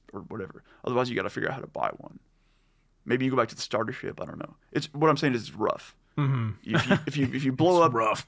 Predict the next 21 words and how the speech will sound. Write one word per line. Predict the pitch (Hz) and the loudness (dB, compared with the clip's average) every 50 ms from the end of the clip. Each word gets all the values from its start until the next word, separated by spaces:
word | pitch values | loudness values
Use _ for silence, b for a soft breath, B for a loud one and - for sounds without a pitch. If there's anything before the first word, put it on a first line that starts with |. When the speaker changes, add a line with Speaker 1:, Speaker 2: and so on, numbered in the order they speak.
| _ - | _ -2
Speaker 1:
yeah, | 151 120 | 2 2
if | 87 - | 2 2
you | 143 151 | 2 2
get | 151 127 | 2 2
fucked | - 185 170 160 | 4 4 4 4
over | 180 156 156 135 | 4 0 2 4
by | 123 113 | 4 4
space | 110 - - - 143 151 151 | 4 2 2 2 2 2 4
pirates, | - 151 156 156 151 151 | 2 4 4 4 2 0
you | 127 131 | -2 0
lose | 131 131 123 | 0 0 0
your | - - | -2 -4
shit. | - 131 139 107 - | 0 0 0 0 0
Your | 127 | -6
shit's | 120 - 131 113 - | -4 -2 -2 -2 -2
gone. | - - - - - - _ _ _ _ _ _ _ _ _ _ _ B B B B B B B B B B B B _ _ - | -4 -8 -8 -8 -10 -12 _ _ _ _ _ _ _ _ _ _ _ B B B B B B B B B B B B _ _ 0
Um, | 107 107 104 98 95 87 78 76 - _ _ _ _ _ _ _ _ _ _ _ _ _ - - _ _ - _ _ _ - | 2 2 2 0 -2 -6 -10 -14 -18 _ _ _ _ _ _ _ _ _ _ _ _ _ -20 -20 _ _ -20 _ _ _ -6
this | 143 151 127 | -4 -4 0
game | - 147 143 143 | 2 2 2 4
has, | 156 143 135 131 - | 4 2 2 0 2
like, | - 113 107 95 - - | 2 2 2 0 -2 -12